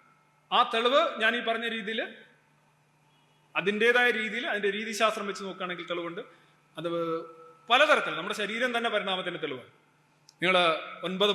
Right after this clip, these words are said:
മാസം കൊണ്ട്, ആ, ഒരു ഭ്രൂണം, ഒരു സിക്താണ്ഡം ഒരു മനുഷ്യനായി മാറുന്നു, അവയവങ്ങൾ ഉണ്ടാവുന്നു. നയൻ മന്ത്സ് കൊണ്ട് നിങ്ങൾ വരുന്നു, അത് ഗ്രോത്ത് ആണ്. At the same time,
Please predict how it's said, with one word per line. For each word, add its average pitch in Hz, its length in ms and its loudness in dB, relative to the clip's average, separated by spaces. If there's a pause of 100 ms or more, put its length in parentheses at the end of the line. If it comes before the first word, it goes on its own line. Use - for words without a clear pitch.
മാസം 196 280 0
കൊണ്ട്, 185 160 -2 (1120)
ആ, - 20 0 (960)
ഒരു 190 220 4
ഭ്രൂണം, 208 300 4 (1120)
ഒരു 175 160 -2
സിക്താണ്ഡം 185 460 0 (1160)
ഒരു 165 140 -4
മനുഷ്യനായി 180 420 0
മാറുന്നു, 143 280 -2 (720)
അവയവങ്ങൾ 196 440 2
ഉണ്ടാവുന്നു. 143 340 -2 (1080)
നയൻ 190 340 4
മന്ത്സ് 226 340 0
കൊണ്ട് 226 240 2
നിങ്ങൾ 214 160 0 (240)
വരുന്നു, 196 260 -2 (160)
അത് 180 80 -4 (120)
ഗ്രോത്ത് 220 360 4
ആണ്. 240 140 4
At 233 100 -4
the 233 140 -2
same 240 220 -2
time, 247 180 2